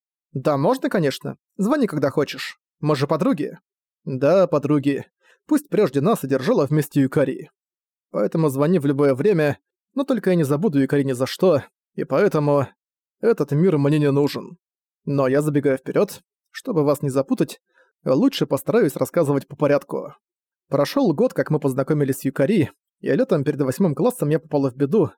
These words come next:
пострадала, и Юкари меня спасла, починила. Обнаружив свою, как говорит Юкари, способность подстроиться к любой обстановке,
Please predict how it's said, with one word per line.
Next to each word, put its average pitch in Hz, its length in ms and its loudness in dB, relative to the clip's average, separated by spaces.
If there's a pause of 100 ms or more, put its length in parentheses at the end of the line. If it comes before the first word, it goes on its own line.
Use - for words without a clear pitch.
(140)
пострадала, 143 640 2 (280)
и 254 100 -4
Юкари 175 300 0
меня 147 180 2
спасла, 139 540 0 (260)
починила. 143 640 -2 (540)
Обнаружив 151 520 0
свою, 135 360 -2
как 151 100 -4
говорит 143 340 0
Юкари, 143 260 0
способность 147 600 -2
подстроиться 147 560 -2
к - 80 -8
любой 143 220 2
обстановке, 151 720 0